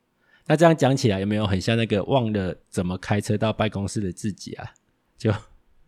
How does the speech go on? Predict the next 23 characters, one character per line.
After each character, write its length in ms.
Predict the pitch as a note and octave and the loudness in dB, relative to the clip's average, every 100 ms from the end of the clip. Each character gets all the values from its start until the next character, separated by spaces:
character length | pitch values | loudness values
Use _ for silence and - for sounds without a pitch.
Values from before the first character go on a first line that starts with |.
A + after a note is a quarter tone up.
| - - - - - _ - | -20 -20 -20 -20 -20 _ -2
本 240 | G#2 G2 | 0 2
能 220 | G2 G2+ G2+ | 2 0 -2
且 240 | - F2+ | -2 -4
机 200 | - A#2 | -2 -2
械 220 | G#2+ B2 | 2 2
式 160 | G#2+ A2+ | 2 0
的 100 | G2+ | -2
动 240 | A2+ G#2+ | -2 -4
作 220 | G2+ G#2 | -2 -4
嘛， 100 | - G#2+ | -4 -10
吼， 260 | G#2+ - - _ | -12 -14 -18 _
都 160 | G#2+ A#2 | 0 2
没 140 | A2+ | 4
有 100 | G2 | 2
在 160 | F#2+ G#2+ | 2 2
思 220 | - G2 | 0 -6
考， 200 | - - - | -6 -16 -8
就 140 | G#2 | -4
到 140 | G#2 | -4
办 180 | G2 F#2 | -4 -6
公 180 | F2 F2+ | -6 -10
室 200 | - F2+ | -10 -12
了。 100 | - | -14